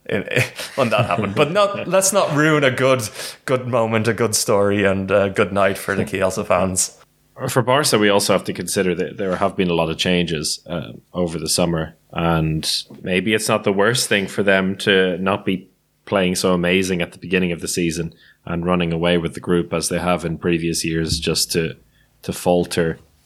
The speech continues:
Speaker 2: uh, later on. But it, it definitely seems like a transition period for them. Uh, just quickly looking at the other,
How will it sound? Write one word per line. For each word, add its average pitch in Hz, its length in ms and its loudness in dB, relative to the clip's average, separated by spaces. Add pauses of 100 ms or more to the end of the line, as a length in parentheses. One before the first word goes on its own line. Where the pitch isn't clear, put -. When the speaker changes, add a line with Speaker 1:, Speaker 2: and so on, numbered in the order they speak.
(200)
Speaker 2:
uh, 80 220 -6
later 85 380 0
on. 87 240 4
But 78 120 -4
it, 78 280 -6
it - 220 -10
definitely 92 320 0
seems 87 300 2
like 82 180 -2
a 87 60 0
transition 87 680 0 (520)
period 87 400 2
for 90 160 -4
them. 85 360 0 (380)
Uh, 92 220 2
just 123 200 0
quickly 139 300 0
looking 113 260 0
at 92 140 0
the 92 120 0
other, 98 460 0